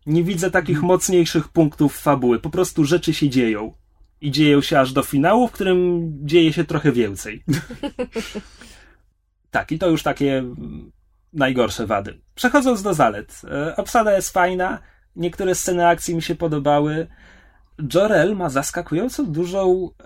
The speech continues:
Speaker 1: e, rolę w filmie. Kosmiczny ojciec Supermana, czyli Russell Crowe.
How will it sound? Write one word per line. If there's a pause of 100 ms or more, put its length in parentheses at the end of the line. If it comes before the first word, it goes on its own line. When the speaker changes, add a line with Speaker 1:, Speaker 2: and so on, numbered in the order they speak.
Speaker 1:
e,
rolę
w
filmie. (260)
Kosmiczny
ojciec
Supermana,
czyli (880)
Russell
Crowe.